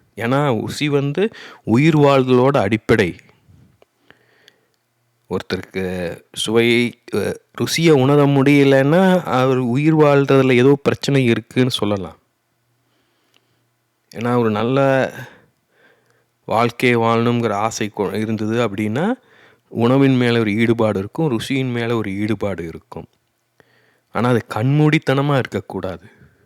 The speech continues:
அதுல நம்ம கவனம் செலுத்தணும். உண்மையிலே இதன் அடிப்படையில தான்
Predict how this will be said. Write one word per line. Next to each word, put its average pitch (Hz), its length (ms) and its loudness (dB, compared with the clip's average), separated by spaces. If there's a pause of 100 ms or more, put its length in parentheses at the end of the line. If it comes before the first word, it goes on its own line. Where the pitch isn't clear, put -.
(200)
அதுல 113 220 -6
நம்ம 123 260 0
கவனம் 123 500 -4 (100)
செலுத்தணும். 90 480 -12 (3500)
உண்மையிலே 151 280 -2
இதன் 151 220 -2
அடிப்படையில 170 600 0
தான் 175 200 -2